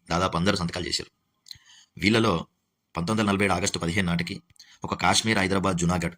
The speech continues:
ఈ మూడు తప్ప మిగిలిన అన్ని కూడా సంతకం చేసి కలిసిపోయినాయి. తర్వాత రె-, ఒక రెండు సంవత్సరాల లోపల ఈ మూడింటిని కూడా సర్దార్ వల్లభాయ్ పటేల్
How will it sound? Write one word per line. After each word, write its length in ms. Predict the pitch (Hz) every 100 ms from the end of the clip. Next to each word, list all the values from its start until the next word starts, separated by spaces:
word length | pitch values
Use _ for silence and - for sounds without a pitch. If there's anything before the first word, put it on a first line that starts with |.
| -
ఈ 40 |
మూడు 240 | 85 87 98
తప్ప 200 | 87 95
మిగిలిన 420 | 85 82 95 87
అన్ని 180 | 85 104
కూడా 140 | 90
సంతకం 320 | 87 82 92
చేసి 280 | 80 - - - _ _ -
కలిసిపోయినాయి. 360 | 87 85 85 - _ _ _ - - _ - _ _ -
తర్వాత 260 | 92 110 110
రె-, 160 | 87
ఒక 140 | 82 82
రెండు 160 | 87
సంవత్సరాల 340 | 85 85 95 87
లోపల 280 | 85 95 - _ - 85
ఈ 80 | 87
మూడింటిని 380 | 92 95 85
కూడా 300 | 82 95 - - _ _ -
సర్దార్ 260 | 82 92
వల్లభాయ్ 320 | 80 87 85
పటేల్ 220 | 85 92